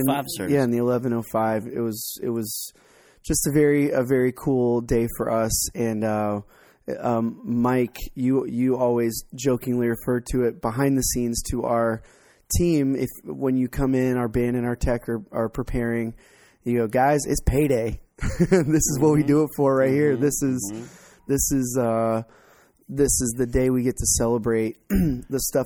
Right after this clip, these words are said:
Speaker 2: that God has been doing behind the scenes.
Speaker 1: Well,
Speaker 2: So
Speaker 1: we
Speaker 2: it's
Speaker 1: know all the fifth graders are making a public profession of Christ for the first time, and there were, uh, twenty,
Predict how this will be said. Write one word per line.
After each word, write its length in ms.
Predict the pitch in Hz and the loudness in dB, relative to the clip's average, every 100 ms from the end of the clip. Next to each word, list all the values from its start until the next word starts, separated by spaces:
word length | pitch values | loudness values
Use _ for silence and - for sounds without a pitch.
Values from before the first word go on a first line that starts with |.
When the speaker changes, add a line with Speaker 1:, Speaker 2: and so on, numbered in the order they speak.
| - | -2
Speaker 2:
that 80 | 131 | -4
God 240 | 123 120 | -2 -2
has 80 | 117 | -2
been 160 | 123 | -4
doing 260 | 120 120 117 | -2 -2 -2
behind 300 | 113 117 110 | -4 -4 -4
the 40 | |
scenes. 380 | 107 123 117 110 | -4 -2 -2 0
Speaker 1:
Well, 120 | 120 117 | 0 0
Speaker 2:
So 20 | |
Speaker 1:
we 80 | 110 | 0
Speaker 2:
it's 140 | 110 | 2
Speaker 1:
know 140 | 135 | 2
all 180 | 135 101 | 2 0
the 200 | 95 - | -2 -2
fifth 140 | 131 - | -2 -2
graders 360 | 104 95 92 87 | -4 -2 -4 -6
are 140 | 95 | -6
making 380 | 92 92 95 87 | -4 -4 -6 -6
a 280 | 92 - - | -8 0 2
public 400 | 110 104 110 - | 2 -2 -4 -4
profession 520 | 92 - 82 - 80 | -6 -4 -6 -6 -10
of 60 | 78 | -10
Christ 340 | - 85 78 - | -10 -8 -8 -8
for 80 | 78 | -10
the 120 | 76 - | -10 -8
first 260 | 80 76 - | -10 -10 -12
time, 260 | 76 67 | -12 -12
and 140 | 73 76 | -12 -8
there 180 | 82 | -8
were, 280 | 78 71 - _ _ _ _ _ | -8 -10 -14 _ _ _ _ _
uh, 120 | - - - - _ - | -12 -12 -16 -20 _ -6
twenty, 340 | 104 98 | -4 -2